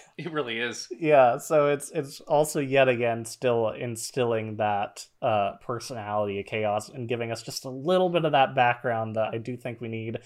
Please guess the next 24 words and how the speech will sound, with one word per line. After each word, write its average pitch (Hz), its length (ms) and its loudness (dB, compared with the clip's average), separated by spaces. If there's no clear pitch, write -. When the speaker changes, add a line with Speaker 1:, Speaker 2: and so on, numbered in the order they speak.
Speaker 2:
a - 20 -4
lot 131 280 6
more 131 260 2
of. 98 280 -6
Like, 107 320 -2
we 131 120 -4
can 135 180 -8
speculate 120 680 2
and 113 120 -6
we 143 80 -2
can 165 140 0
understand 131 640 0
that 110 80 -2
he 117 80 0
definitely 113 560 -4
had 107 240 -6
a, 110 320 -6
a 107 40 -6
pretty 131 320 -6
troubled 117 460 -4
and 104 160 -10
pretty 120 500 -8
sad 113 500 -8
past, 110 580 -2